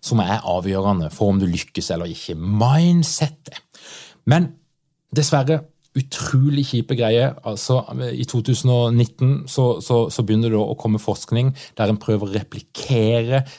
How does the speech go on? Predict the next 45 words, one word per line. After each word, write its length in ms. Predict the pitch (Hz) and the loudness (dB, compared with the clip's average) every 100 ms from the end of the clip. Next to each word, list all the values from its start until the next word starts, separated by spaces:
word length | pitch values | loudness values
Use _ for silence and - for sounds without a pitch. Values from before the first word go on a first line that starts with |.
| - | -2
den 160 | 110 110 | 0 0
forskningen 560 | - 104 - 110 117 120 | -2 -4 -2 -2 0 -2
som 200 | 120 104 | -4 0
Carol 280 | 101 104 95 | 0 2 0
Dweck 360 | 107 - - - | -2 -4 -20 -8
hadde 200 | - 123 | -2 2
gjort, 280 | 185 - - - - _ | 0 -2 -18 -20 -20 _
og 120 | - | -8
så 120 | - 107 | -8 -8
viser 440 | 85 90 85 - | -8 -8 -6 -8
det 80 | 85 | -6
seg 160 | 104 82 - | -6 -8 -8
at 280 | 80 - - _ _ _ _ | -8 -8 -18 _ _ _ _
det 80 | 87 | -6
stemmer 600 | - - - 87 85 80 | -4 -6 -6 -6 -6 -8
faktisk 520 | - - - - 82 - | -10 -12 -10 -10 -8 -10
ikke 240 | - - | -12 -12
helt. 300 | - - - _ - - - | -14 -18 -20 _ -20 -20 -10
Eh, 340 | 117 101 104 104 - | -4 0 0 -2 -6
vel, 380 | 104 110 127 165 165 - | -4 2 2 2 -4 -6
det 140 | 107 101 | -2 2
var 180 | 104 - | 2 2
en 140 | 120 131 - _ - | 0 0 -6 _ -6
bitteliten 720 | 381 - - 311 311 311 254 | -4 -4 -4 -2 0 -2 -2
forskjell 400 | 214 190 - 180 135 - _ _ _ _ _ | 0 0 0 0 0 -6 _ _ _ _ _
på 140 | 147 | 2
de 80 | 120 120 | 2 2
som 140 | 127 120 | 0 2
hadde 240 | 117 104 | 2 2
den 140 | 117 | 2
ene 240 | 104 101 104 | 2 4 4
måten 240 | 104 107 | 4 4
å 20 | |
tenke 240 | 104 101 - | 2 -2 -2
på, 160 | 87 | -2
og 80 | 107 | 0
de 80 | 92 | 0
som 140 | 98 90 | -4 -4
hadde 80 | |
den 80 | 98 | -4
andre 160 | 90 92 | -2 -2
måten 240 | 87 92 | 0 -2
å 40 | 90 | -2
tenke 260 | 101 - | -4 -4
på, 220 | 110 170 | -2 -2